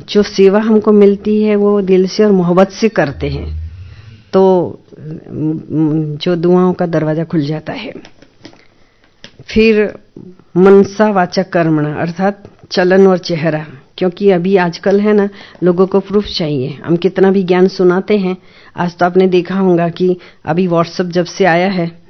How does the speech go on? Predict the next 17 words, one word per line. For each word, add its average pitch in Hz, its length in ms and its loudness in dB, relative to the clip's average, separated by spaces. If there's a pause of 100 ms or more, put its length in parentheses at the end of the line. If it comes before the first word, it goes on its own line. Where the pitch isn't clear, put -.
(300)
तब 180 100 2
से - 200 2
लोग 185 240 2
अपने-अपने 190 560 4
एक 180 100 -2
चैनल 180 340 2
खोल 196 280 0
के 190 120 0
बैठा 165 300 -2
है। 147 220 -8 (800)
अब 185 140 0
इतना 220 400 4
सारा 208 440 4
आता 190 220 0
है 190 180 0
ज्ञान 175 300 2
कि 190 180 -4